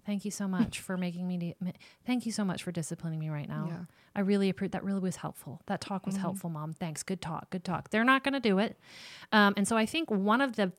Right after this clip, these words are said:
Speaker 1: fastest ways to get over, um, not guilt, um, parenting from a s-, from guilt and shame is to really go back and feel the reward of the Lord. Um, allow the Lord to affirm you as a parent,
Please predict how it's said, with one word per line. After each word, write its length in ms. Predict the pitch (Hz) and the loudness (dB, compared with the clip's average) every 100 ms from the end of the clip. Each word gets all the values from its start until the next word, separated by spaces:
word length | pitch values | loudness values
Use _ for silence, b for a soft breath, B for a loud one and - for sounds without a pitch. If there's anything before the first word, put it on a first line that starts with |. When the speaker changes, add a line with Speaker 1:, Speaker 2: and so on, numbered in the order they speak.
| - | 4
Speaker 1:
fastest 520 | 180 202 - 226 - | 6 6 4 -4 -2
ways 320 | 185 175 160 | 0 0 0
to 100 | - | -2
get 180 | 175 175 | 0 2
over, 460 | 175 170 165 160 156 _ _ _ _ _ _ - - | 2 2 2 0 -4 _ _ _ _ _ _ -6 2
um, 220 | 190 175 175 | 4 4 4
not 260 | 175 - | 2 2
guilt, 300 | 180 185 - | 2 2 2
um, 300 | 190 175 165 | 2 2 0
parenting 460 | 160 190 185 185 175 | -2 -2 -2 -2 -4
from 160 | 185 170 | -2 -2
a 20 | |
s-, 140 | - - | -4 -6
from 260 | 190 170 165 | -2 -2 0
guilt 300 | 175 151 - | -2 -2 -4
and 160 | 165 | -2
shame 460 | 151 180 165 151 143 - B B B B | -2 -2 -2 -2 -6 -12 B B B B
is 160 | 208 190 | 2 4
to 120 | 208 | 2
really 240 | 190 202 202 | 2 2 2
go 180 | 180 | 2
back 440 | 165 - 151 160 - | 0 0 0 0 -2
and 160 | 175 | -4
feel 540 | - - 175 175 180 180 | -4 -4 0 2 0 -2
the 120 | 180 | -2
reward 420 | 170 160 156 160 | -2 -2 -2 -2
of 100 | 160 | -4
the 60 | 160 | -8
Lord. 420 | 160 156 156 156 - B B B - | -8 -6 -6 -8 -12 B B B 0
Um, 220 | 175 170 | 2 2
allow 320 | 175 170 165 | 2 2 2
the 80 | 175 | 2
Lord 280 | 170 170 165 | 2 0 0
to 120 | - - | -4 -6
affirm 440 | - - 175 180 | -6 0 2 2
you 100 | 196 180 | 2 0
as 140 | 190 | -2
a 40 | |
parent, 540 | 185 - 165 202 - | -4 -4 -2 -2 -6